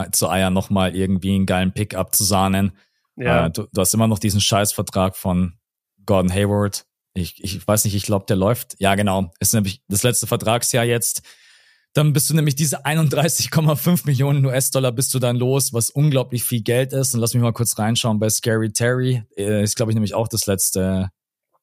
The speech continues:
Speaker 1: Ah, nee. Okay, der hat noch, der hat noch zwei Jahre Vertrag und das, äh, ist dann teilgarantiert.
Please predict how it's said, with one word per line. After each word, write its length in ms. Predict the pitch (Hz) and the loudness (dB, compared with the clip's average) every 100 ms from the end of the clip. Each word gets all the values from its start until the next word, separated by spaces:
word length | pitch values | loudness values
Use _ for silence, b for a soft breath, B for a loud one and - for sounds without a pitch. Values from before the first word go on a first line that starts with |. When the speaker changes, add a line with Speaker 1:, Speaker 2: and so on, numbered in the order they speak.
| _ | _
Speaker 1:
Ah, 100 | 110 | 2
nee. 280 | 123 214 170 - _ _ _ _ _ _ | 4 4 2 -4 _ _ _ _ _ _
Okay, 220 | 113 156 | 0 2
der 120 | 156 143 | 4 2
hat 140 | - | 0
noch, 240 | 104 - - | -4 -6 -8
der 100 | 101 | -2
hat 140 | 107 117 | 0 0
noch 100 | 110 | -2
zwei 300 | - 113 110 | -2 0 2
Jahre 200 | 110 110 | 2 0
Vertrag 680 | - 95 110 110 131 - - _ | -4 -4 0 0 0 -2 -16 _
und 180 | 101 95 | -6 -2
das, 340 | 95 - - 95 | 0 0 0 0
äh, 160 | 98 | 0
ist 160 | 95 - | 0 0
dann 100 | 95 | 0
teilgarantiert. 880 | 95 92 95 90 92 - 85 82 | 0 -2 -2 -2 -2 -2 -2 -4